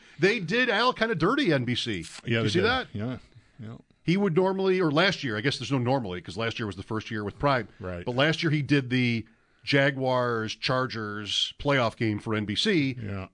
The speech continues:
Speaker 1: and they just, uh, reported a couple days ago that he's not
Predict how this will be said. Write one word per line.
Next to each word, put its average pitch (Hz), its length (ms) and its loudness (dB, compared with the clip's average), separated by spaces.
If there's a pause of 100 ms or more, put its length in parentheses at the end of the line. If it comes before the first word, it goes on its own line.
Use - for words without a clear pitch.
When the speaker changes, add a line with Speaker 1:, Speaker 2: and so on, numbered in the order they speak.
Speaker 1:
and 110 280 0
they 117 120 0
just, 120 360 -4
uh, 135 60 -6 (140)
reported 123 480 0
a 113 40 -4
couple 117 200 -4
days 147 200 0
ago 92 300 -6
that 98 240 -8
he's 107 180 -6
not 101 280 -4